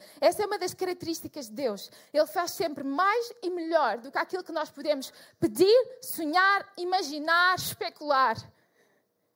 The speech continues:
Ele faz sempre mais e melhor do que aquilo que nós podemos desejar. Eu gostava de convidar a banda a subir novamente.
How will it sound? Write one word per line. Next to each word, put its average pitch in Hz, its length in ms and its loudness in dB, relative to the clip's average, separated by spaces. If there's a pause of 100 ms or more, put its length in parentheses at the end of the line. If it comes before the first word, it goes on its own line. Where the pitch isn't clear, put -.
(140)
Ele 415 220 2
faz 415 200 -4
sempre 370 560 -4
mais 453 640 -2 (220)
e 381 160 -2
melhor 311 400 0 (280)
do 269 140 -10
que - 80 -14
aquilo 339 300 -8
que - 80 -18
nós 320 160 -8
podemos 285 360 -8
desejar. 208 540 -6 (460)
Eu 285 60 -10
gostava 427 280 0
de 440 80 -10
convidar 320 380 -4
a 277 40 -4
banda 240 360 -2
a - 20 -6
subir 233 300 -14
novamente. 208 600 -8